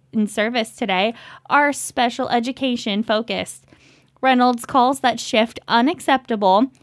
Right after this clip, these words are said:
as Iowa's fourth grade students with disabilities have consistently performed below the national average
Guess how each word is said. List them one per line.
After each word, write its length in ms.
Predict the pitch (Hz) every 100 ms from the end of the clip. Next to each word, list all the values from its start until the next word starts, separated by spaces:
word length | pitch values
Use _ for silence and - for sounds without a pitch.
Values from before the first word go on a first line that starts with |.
| _
as 280 | 202 202 202
Iowa's 480 | 202 202 220 208 202
fourth 320 | - 254 269
grade 260 | 330 330 311
students 440 | - 302 233 233
with 100 | 240
disabilities 760 | 240 233 214 220 208 196 208
have 280 | - 220 208
consistently 880 | - 247 240 - 302 - 277 - 202
performed 680 | 202 202 220 196 190 190 190
below 460 | 214 226 240 196
the 120 | 202
national 480 | 190 170 175 190 196
average 520 | - 208 196 185 185